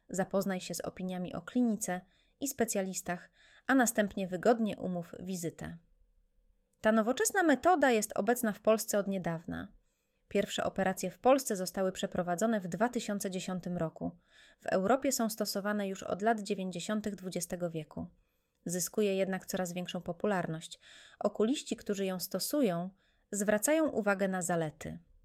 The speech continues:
To alternatywa dla laserowej korekcji wad wzroku, powodującej nieodwracalne zmiany rogówki. Po soczewki fakijne mogą sięgnąć osoby, które nie chcą albo nie mogą skorzystać z lasera z powodu zbyt dużej wady wzroku.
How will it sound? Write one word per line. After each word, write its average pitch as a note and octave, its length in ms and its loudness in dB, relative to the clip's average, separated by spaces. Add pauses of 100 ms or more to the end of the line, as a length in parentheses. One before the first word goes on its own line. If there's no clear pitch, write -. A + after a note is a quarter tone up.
(640)
To - 140 4
alternatywa C4 760 4
dla A3+ 180 2
laserowej F#3+ 520 0
korekcji F3+ 480 -4
wad E3+ 380 -6
wzroku, E3+ 580 -2 (300)
powodującej G#3+ 680 4
nieodwracalne G#3+ 760 2
zmiany F3+ 280 -4
rogówki. F3+ 580 -4 (480)
Po F#3+ 100 0
soczewki D#4+ 440 0
fakijne A#3+ 560 2
mogą B3 280 4
sięgnąć A3 440 0
osoby, F#3 460 -4
które G3+ 320 0
nie A3 200 2
chcą F#3 460 -6
albo F#3+ 240 0
nie F#3+ 140 -2
mogą B3+ 260 4
skorzystać G3+ 560 -2
z G3 100 -4
lasera F#3 520 -2 (300)
z - 120 -10
powodu G3+ 340 2
zbyt A3+ 280 4
dużej A3+ 240 4
wady G3 220 2
wzroku. E3 500 -6